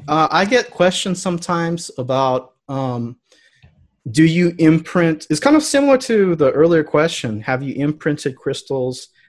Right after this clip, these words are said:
Do you imprint the, the things that I make with certain energies? And <laughs> I would say actually no, because my, in my thinking, unless it's a specific request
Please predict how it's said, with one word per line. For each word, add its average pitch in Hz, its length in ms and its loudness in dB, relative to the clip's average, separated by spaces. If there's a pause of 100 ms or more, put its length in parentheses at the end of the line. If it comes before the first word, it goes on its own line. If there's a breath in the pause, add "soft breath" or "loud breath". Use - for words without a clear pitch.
(160)
Do 123 100 -8
you 135 260 -2
imprint 151 640 2 (920 soft breath)
the, 123 260 0 (120)
the 123 140 -2
things 151 380 -2
that 139 100 -2
I 123 140 -2
make 131 380 -6 (680)
with 127 180 -4
certain 156 320 -2
energies? 156 760 -6
And 254 120 -4
<laughs> - 20 -4
I 160 180 -2
would 170 160 4
say 180 140 2
actually 156 340 0
no, 127 360 -2 (560 soft breath)
because 165 440 0
my, 190 680 2 (100)
in 147 200 2
my 156 220 4
thinking, 185 440 -2
unless 175 380 4
it's 247 160 -4
a 180 60 -2
specific - 640 -2
request 156 500 0